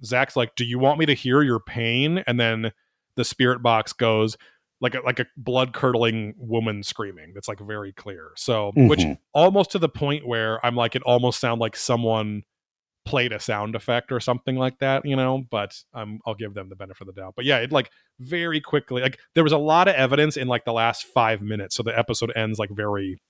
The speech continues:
Speaker 1: abruptly,
Speaker 2: Yeah, I was gonna
Speaker 1: you
Speaker 2: say, I
Speaker 1: know?
Speaker 2: remember, I feel like I was watching that and I blinked and I was like, "Wait, it's over?"
Speaker 1: Yeah,
Speaker 2: Like,
Speaker 1: yeah.
Speaker 2: cutting
Speaker 1: <laughs>
Speaker 2: to the next episode, even.
Speaker 1: Yeah.
Speaker 2: Like, not even a long credit scene.
Speaker 1: And they don't even do, like, there is a credit scene, but it's
Speaker 2: No,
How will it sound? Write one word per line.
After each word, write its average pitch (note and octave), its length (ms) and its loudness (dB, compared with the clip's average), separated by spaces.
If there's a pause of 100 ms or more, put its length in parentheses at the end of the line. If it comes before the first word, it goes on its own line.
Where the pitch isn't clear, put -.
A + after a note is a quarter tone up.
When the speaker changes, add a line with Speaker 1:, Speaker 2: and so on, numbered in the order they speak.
Speaker 1:
abruptly, G2+ 680 0
Speaker 2:
Yeah, C3+ 120 8
I - 20 8
was G2 100 2
gonna A#2 100 4
Speaker 1:
you G2+ 40 2
Speaker 2:
say, A#2 80 4
I - 40 4
Speaker 1:
know? F#2+ 40 2
Speaker 2:
remember, G#2 240 0
I G#2 80 0
feel C3 160 4
like G#2 160 0
I - 20 0
was G2 140 -4
watching F#2+ 340 0
that F#2 100 -2
and E2+ 80 -4
I E2+ 40 -4
blinked F#2+ 400 -4
and F2+ 60 0
I - 20 -2
was D#2+ 80 -6
like, E2+ 140 -4
"Wait, E2+ 140 0
it's - 180 -10
over?" A2+ 440 -2
Speaker 1:
Yeah, C3 220 0
Speaker 2:
Like, G2+ 160 0
Speaker 1:
yeah. A2+ 160 -2
Speaker 2:
cutting G2+ 300 2
Speaker 1:
<laughs> - 80 0
Speaker 2:
to G#2 100 0
the F#2+ 100 4
next - 460 -2
episode, E2+ 460 -4
even. C3 120 4
Speaker 1:
Yeah. A2+ 180 4
Speaker 2:
Like, E2+ 220 -6
not G2 120 2
even F#2 160 0
a F2 60 -2
long E2+ 220 -2
credit F#2+ 400 0
scene. D2 320 -12 (200)
Speaker 1:
And C3+ 140 -4
they C3+ 100 2
don't C#3 240 2
even B2+ 260 -2
do, B2 400 0
like, C3 160 0
there C#3+ 160 2
is D#3 200 2
a G3 60 2
credit F3+ 360 2
scene, A2+ 440 -4
but A#2 140 -2
it's A#2 140 -2
Speaker 2:
No, C#3+ 100 12